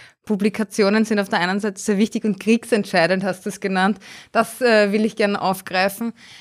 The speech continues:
weil ich glaub, viele, die in der breiten Öffentlichkeit stehen, können sich manchmal gar nicht vorstellen, dass Publikationen wirklich wichtig sind.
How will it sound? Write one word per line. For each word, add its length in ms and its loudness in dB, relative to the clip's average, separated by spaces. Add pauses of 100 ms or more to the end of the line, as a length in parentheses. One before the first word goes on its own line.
(140)
weil 580 2 (720)
ich 160 -2
glaub, 480 4
viele, 540 2
die 380 -2
in 100 0
der 80 -2
breiten 340 -2
Öffentlichkeit 760 -4
stehen, 360 -2
können 220 -2
sich 160 -4
manchmal 320 -4
gar 100 -2
nicht 160 -6
vorstellen, 560 0
dass 220 -2
Publikationen 640 2
wirklich 280 0
wichtig 360 -4
sind. 300 -4